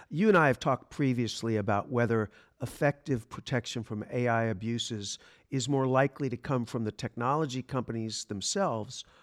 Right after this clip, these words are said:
or from government regulation. What is your thinking?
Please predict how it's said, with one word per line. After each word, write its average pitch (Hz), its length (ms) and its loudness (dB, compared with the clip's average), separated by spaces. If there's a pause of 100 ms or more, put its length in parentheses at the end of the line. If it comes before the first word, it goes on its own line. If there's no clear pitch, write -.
(260)
or 139 160 2
from 135 200 -2
government 123 460 2
regulation. 104 840 -2 (360)
What 247 140 -6
is 220 140 -4
your 170 100 2
thinking? 127 440 -6